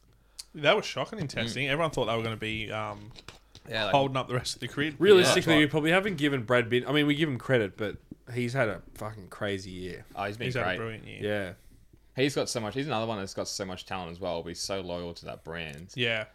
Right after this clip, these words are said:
Speaker 2: You know,
Speaker 3: Yeah.
Speaker 2: imagine if he was on a Ducati. He'd be killing it.
Speaker 1: He would.
Speaker 2: He's doing so well on that K T M, which is good to see. Like, it's just, the whole Ducati Cup is great, and we forget how long it's,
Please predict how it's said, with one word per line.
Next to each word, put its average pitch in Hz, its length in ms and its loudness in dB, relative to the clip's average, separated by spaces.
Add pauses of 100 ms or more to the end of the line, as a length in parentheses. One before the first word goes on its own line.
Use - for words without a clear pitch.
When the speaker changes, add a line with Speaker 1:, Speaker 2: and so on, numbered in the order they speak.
(180)
Speaker 2:
You 92 100 -12
know, 85 60 -8
Speaker 3:
Yeah. 101 280 0
Speaker 2:
imagine 117 240 -4
if 110 40 -8
he 120 80 -4
was 113 100 -6
on 113 80 -8
a 107 40 -8
Ducati. 107 420 -6 (2500)
He'd 104 80 -18
be 101 80 -12
killing 110 320 -10
it. - 60 -20 (400)
Speaker 1:
He 123 120 -6
would. 120 140 -6
Speaker 2:
He's 113 120 -10
doing 113 240 -6
so 107 240 -4
well 104 160 -2
on 95 80 -6
that 87 120 -10
K 95 180 -6
T 92 120 -4
M, 87 240 -8
which 127 140 -2
is 131 120 0
good 165 140 0
to 127 60 -6
see. 85 380 -4
Like, 90 180 -10 (600)
it's 104 180 -8
just, - 220 -6 (480)
the 113 220 -2
whole 139 220 2
Ducati 107 600 -2 (160)
Cup - 360 -6 (200)
is 92 160 -12
great, 85 440 -4
and 90 280 -12
we 98 120 -10
forget 92 320 -8
how 90 240 -6
long 87 240 -8
it's, - 280 -12